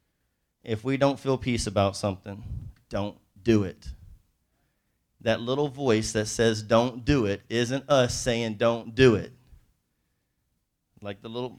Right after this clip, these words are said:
something simple, the bottle of water. I sat it up here and took a drink and left the lid off, and the little voice in my head said, "Put the bottle on."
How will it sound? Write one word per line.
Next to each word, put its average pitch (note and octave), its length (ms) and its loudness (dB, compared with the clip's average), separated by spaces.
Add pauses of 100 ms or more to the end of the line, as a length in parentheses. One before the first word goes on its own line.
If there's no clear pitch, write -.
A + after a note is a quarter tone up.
something C#3+ 340 0
simple, A2+ 480 -2 (600)
the A2 100 -14
bottle B2+ 320 6
of B2+ 60 -6
water. A#2+ 360 0
I G2+ 60 -12
sat A#2+ 280 0
it B2+ 80 -4
up B2+ 140 -8
here C3+ 100 -4
and B2+ 100 -4
took C#3 200 -12
a C3 40 -12
drink B2+ 280 -6
and B2 100 -4
left B2+ 160 0
the C#3+ 80 -10
lid C#3 220 0
off, G#2+ 280 0
and G#2 80 -8
the A2 80 -2
little B2+ 200 -2
voice F3 340 0
in F#3 60 -4
my F3+ 160 -2
head F#3 240 -6
said, E3+ 260 -16
"Put G#3+ 140 -8
the G3+ 60 -12
bottle F#3 340 4
on." A2+ 180 2